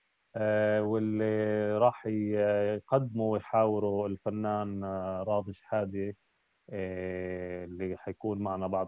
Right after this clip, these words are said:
قليل. وأيضا، آه، آه، بشاركنا في هاي، في هذه الأمسية الحوارية الكاتب، آه، علي مواسي،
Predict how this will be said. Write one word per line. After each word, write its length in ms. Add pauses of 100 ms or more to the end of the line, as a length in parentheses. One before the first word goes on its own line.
(140)
قليل. 480 (680)
وأيضا، 680
آه، 840
آه، 320
بشاركنا 800
في 320
هاي، 360
في 140
هذه 300
الأمسية 400
الحوارية 720
الكاتب، 680
آه، 200 (540)
علي 440
مواسي، 680